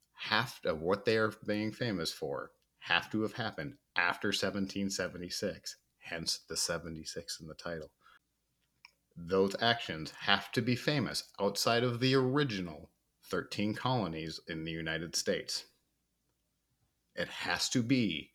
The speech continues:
in a U S controlled territory, so think Louisiana Purchase. We can't do anyone in the Mexican territory. It has to be United States territory.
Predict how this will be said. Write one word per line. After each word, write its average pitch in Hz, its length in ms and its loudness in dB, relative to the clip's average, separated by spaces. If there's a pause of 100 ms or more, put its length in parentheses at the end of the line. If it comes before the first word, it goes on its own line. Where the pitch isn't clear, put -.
(340)
in 92 160 2
a 90 80 4
U 92 400 2
S 98 160 4
controlled 90 560 0
territory, 76 760 0
so 73 200 -2
think 90 320 -6 (260)
Louisiana 87 800 -2
Purchase. 82 680 -2
We 80 120 -12
can't - 340 -12
do 85 220 -6
anyone 90 340 -2
in 92 100 -2
the 95 60 0
Mexican 90 560 -2
territory. 80 640 -6 (180)
It 76 220 -10
has 78 160 -6
to 85 80 -14
be 87 100 -10
United 78 480 -10
States 78 280 -6
territory. 82 500 2